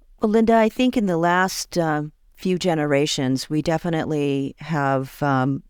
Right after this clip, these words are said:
developed our communities, our neighborhoods in suburban, exurban developments. And so very disconnected,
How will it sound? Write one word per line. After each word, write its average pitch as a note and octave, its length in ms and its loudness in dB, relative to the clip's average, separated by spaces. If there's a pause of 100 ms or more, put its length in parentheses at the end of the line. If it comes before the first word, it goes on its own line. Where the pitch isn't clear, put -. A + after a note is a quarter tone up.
developed C3+ 480 -2
our C3+ 100 -2
communities, E3+ 560 -2
our C3+ 80 0
neighborhoods C#3+ 640 0 (640)
in C#3 320 0
suburban, D3 600 0 (100)
exurban C#3 720 -2 (720)
developments. B2 880 0
And B2+ 260 0
so B2 340 0
very C#3+ 340 0
disconnected, B2+ 800 -2